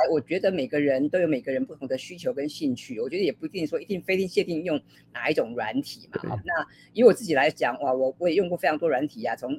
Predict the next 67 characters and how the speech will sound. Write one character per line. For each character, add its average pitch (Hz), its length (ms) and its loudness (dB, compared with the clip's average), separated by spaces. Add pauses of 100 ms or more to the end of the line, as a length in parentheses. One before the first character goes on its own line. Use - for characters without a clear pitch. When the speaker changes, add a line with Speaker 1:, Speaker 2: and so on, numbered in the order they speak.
(160)
Speaker 1:
很 131 180 -6
早 120 180 -4
期 - 160 -12
的 - 100 -2
Evernote 196 600 4
啊， 147 380 4 (280)
呃， 143 100 -4
到 156 140 4
什 147 80 -2
么 139 80 0
Long 170 200 2
Research 180 680 2
啊， 135 120 0
Logseq 156 520 0
啊， 117 180 -2
到 147 220 -2
这 147 160 -6
些， 143 420 0 (300)
呃， 131 120 -8
Heptabase 147 600 2
这 131 60 -6
些， 147 160 -4
我 139 60 -2
都 220 100 6
有 247 80 8
使 226 180 -4
用。 233 260 0
那 233 100 -8
当 311 120 4
然， 254 200 2 (640)
各 277 140 4
位 262 100 10
你 165 180 2 (120)
用 269 140 4
着 214 100 6
用 214 180 6
着， 170 100 2
你 135 140 4
就 202 100 4
会 240 60 6
去 226 120 2
找 131 160 -2
到 151 140 0
你 131 180 -2
一 175 60 -16
个 156 220 0
适 - 260 -4
合 156 180 4
你 147 220 2
的 107 340 -4
一 131 80 -18
个 127 120 -4
软 110 200 -4
体。 107 160 -18
这 285 100 -8
个 285 120 6
软 214 160 6
体 208 80 4
不 - 140 -8
见 269 100 6
得 220 60 4
是 226 80 0
最 262 120 -4
强 156 300 -2
大 175 220 0
的， 110 220 -4
哈， 120 120 -2